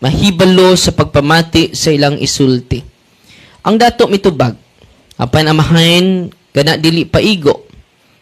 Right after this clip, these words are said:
Kung adunay mabanhaw og moadto kanila, pamiya gayud sila sa ilang mga sala." Apan mingon si Abraham,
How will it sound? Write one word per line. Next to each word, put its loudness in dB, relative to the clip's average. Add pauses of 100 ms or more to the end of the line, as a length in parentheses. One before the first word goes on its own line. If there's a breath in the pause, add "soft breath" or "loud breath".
(120)
Kung 0
adunay 2
mabanhaw 4
og 0
moadto -2
kanila, 0 (640 soft breath)
pamiya 2
gayud 2
sila 2
sa 0
ilang 0
mga -2
sala." -4 (420)
Apan -2
mingon 0
si 0
Abraham, -2